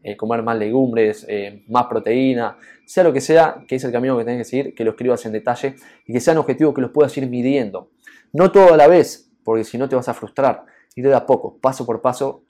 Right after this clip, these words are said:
y que vos lo veas como un objetivo, un logro. Por ejemplo, si a, a fin de año querés subir o bajar diez kilos, vos tenés que ponerte objetivos mensuales, objetivos mes a mes. ¿Qué tenés que lograr en febrero específicamente?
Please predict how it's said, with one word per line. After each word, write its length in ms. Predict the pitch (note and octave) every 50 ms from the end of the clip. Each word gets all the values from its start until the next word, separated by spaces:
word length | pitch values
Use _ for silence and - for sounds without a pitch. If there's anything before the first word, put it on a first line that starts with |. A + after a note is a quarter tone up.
| _
y 140 | - A#2 G#2+
que 100 | - A2
vos 140 | G#2+ A#2+ B2
lo 80 | B2+ -
veas 160 | A#2 A#2+ A#2+
como 140 | - A2 A#2
un 60 | A2+
objetivo, 580 | - - G2 - - A2 A2 A#2 - - _ _ -
un 180 | - G#2+ A2 A2
logro. 380 | A2 G#2 G2+ G2 G#2 - _ _ _ _ _ _ _ _
Por 140 | - G#2 G#2
ejemplo, 320 | - - B2 A#2+ A#2+ A#2 -
si 400 | - A2 A2 A2 A2 - _ _ _ _ _ _ _ -
a, 220 | G#2+ G#2 G2+ G#2
a 160 | G#2 - G#2+ -
fin 200 | - B2+ B2 A#2+
de 80 | B2
año 220 | B2 B2 A#2+ A#2 A2 - _ _ _ _ _ _ _ _ _
querés 220 | - G#2+ A2+ A2+
subir 380 | A2+ - G#2+ A2 B2+ C#3+ C#3+ C#3
o 80 | A#2+ A2
bajar 260 | G#2+ G2+ - A#2+ A#2
diez 140 | A#2 G#2+ -
kilos, 480 | - C#3+ C#3 B2 B2 C#3 - - _ _ _ _ - _ _ _ _ _ _ _ -
vos 140 | B2+ B2+ B2+
tenés 180 | B2+ B2 B2
que 80 | - A#2
ponerte 300 | - A#2+ B2 C3 - B2
objetivos 400 | - - G#2 C#3 D3 C3+ B2 A2+
mensuales, 720 | C3 D3 C#3+ - - E3 E3 C#3+ G#2+ G2+ - - - _ _ _ _ _ _ _ _
objetivos 420 | - - A#2 - D3 D3+ D3 C3
mes 240 | B2+ C#3+ D#3 - -
a 60 | C3
mes. 360 | C3 A#2+ - - - _ _ _ _ _ _ _ _ _ _ -
¿Qué 100 | - D3
tenés 160 | D#3 D3+ D3+
que 80 | - C#3
lograr 440 | B2+ B2 B2 C#3 D3 D#3 - - _
en 140 | - A2+ G#2+
febrero 640 | - - A#2+ A#2 A#2 A#2+ B2+ A#2 G2+ G2+ - - _ _
específicamente? 880 | _ - G#2 - - G2 G#2 - G#2 G2+ G2+ G2+ G2 - - - -